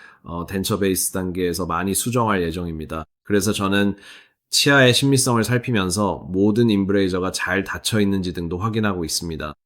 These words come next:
이제 다음 단계로 넘어가겠습니다. 이제 잇몸 치은 작업으로 들어가게 됩니다. 우리가 이 틀니를 복제하고 있다라는 점을 염두에 두어야 하지만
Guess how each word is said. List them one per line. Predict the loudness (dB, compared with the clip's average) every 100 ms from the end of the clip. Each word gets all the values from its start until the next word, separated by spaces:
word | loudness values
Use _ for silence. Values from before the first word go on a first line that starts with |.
| -14
이제 | -6 -4 -4 -6 -6
다음 | -2 -2
단계로 | -2 -2 -2 -2 0 2 0
넘어가겠습니다. | -2 -4 -6 -6 -6 -6 -8 -6 -4 -4 -6 _ _ -8
이제 | -6
잇몸 | 0 2 4 4 4
치은 | 2 2 2
작업으로 | 0 -2 -4 -2 -2
들어가게 | -2 -4 -2 -2
됩니다. | -4 -4 -6 -6 -6 -10 _ _ _ _ _ _ _ _ _ _ _ _ -2
우리가 | 2 4
이 | 4
틀니를 | 2 4 4 2
복제하고 | -4 -4 2 4 4 2
있다라는 | 0 -2 0 0
점을 | -2 0 0 0
염두에 | 0 0 2 0 0
두어야 | 0 0 0 -2
하지만 | -2 -2 0 0 0 -6